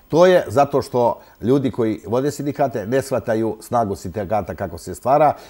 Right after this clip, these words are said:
i neće da shvate da treba da se udružuju, a ne da se razjedinjavaju. Jer se tu onda pojave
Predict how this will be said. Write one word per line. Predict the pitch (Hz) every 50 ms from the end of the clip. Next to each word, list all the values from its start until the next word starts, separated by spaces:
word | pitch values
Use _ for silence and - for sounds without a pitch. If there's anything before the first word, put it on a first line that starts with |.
| - _
i | - 120 123 127 113 - -
neće | 104 104 123 135 139 139 - 143 135 127 113 - - - _ -
da | - 101 104 113 110 - - -
shvate | - - 131 131 127 - - 131 120 - -
da | 101 110 110 110 101 - - - - -
treba | - 123 123 107 117
da | 110 101
se | - -
udružuju, | 101 95 87 117 127 104 123 120 104 80 73
a | 92
ne | 101 107 104
da | 95 -
se | - - 98
razjedinjavaju. | 95 95 82 82 95 104 98 85 87 85 87 - - - -
Jer | - 147 -
se | - 123
tu | - 135 131 -
onda | - 117 120 107 104
pojave | - - 104 110 107 98 101 95